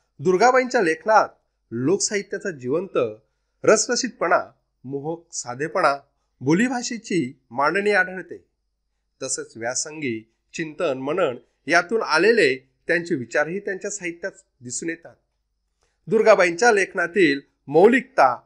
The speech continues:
अस्सल भारतीयत्व, सनातनत्व याचा वेध घेण्याची शक्ती यामुळे ललित निबंधाच्या क्षेत्रात त्यांनी एक नवा मानदंड निर्माण केला.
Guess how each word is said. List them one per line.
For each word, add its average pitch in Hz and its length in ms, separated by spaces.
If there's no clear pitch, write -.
अस्सल 180 340
भारतीयत्व, 156 800
सनातनत्व 180 920
याचा 135 280
वेध 120 380
घेण्याची 170 440
शक्ती 190 680
यामुळे 147 380
ललित 123 300
निबंधाच्या 151 640
क्षेत्रात 151 400
त्यांनी 151 540
एक 151 220
नवा 135 400
मानदंड 156 540
निर्माण 190 360
केला. 151 280